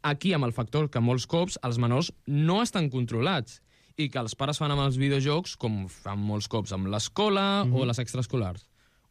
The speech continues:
Speaker 1: Un pàrquing perquè els nens estiguin allà i no molestin.
Speaker 2: Un clàssic. Em, escolta, hi ha una cosa que ens hem, eh, que ens hem deixat. Has comentat que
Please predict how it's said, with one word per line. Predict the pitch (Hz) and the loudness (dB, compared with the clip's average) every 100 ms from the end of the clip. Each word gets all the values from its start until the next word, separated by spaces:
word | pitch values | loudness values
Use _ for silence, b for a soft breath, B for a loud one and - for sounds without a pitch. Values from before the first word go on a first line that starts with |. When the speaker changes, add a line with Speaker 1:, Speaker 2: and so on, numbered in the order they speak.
| - | -4
Speaker 1:
Un | 160 151 | -2 0
pàrquing | 208 226 247 254 233 | 0 0 2 2 0
perquè | 131 120 | -2 0
els | 113 | 2
nens | 131 120 | 2 2
estiguin | 110 - 120 | 0 0 2
allà | 127 160 180 - | 2 2 0 -2
i | 120 | -4
no | 104 | -4
molestin. | 104 98 - 101 98 | -6 -8 -6 -4 0
Speaker 2:
Un | 113 | 0
clàssic. | 98 98 95 - B B - | 0 -4 -4 -10 B B -2
Em, | 131 120 123 | 2 2 0
escolta, | 127 160 | 0 0
hi | 175 | 2
ha | |
una | 180 | 2
cosa | 220 220 | 0 0
que | 165 | 0
ens | 147 | 2
hem, | 147 143 135 | 2 2 2
eh, | 120 123 117 113 | 2 2 2 2
que | 135 | 0
ens | 123 | 2
hem | 131 | 2
deixat. | 127 120 165 185 - | 2 2 0 -2 -2
Has | 147 | -2
comentat | 240 220 196 190 | 0 0 0 -2
que | 180 143 | -2 0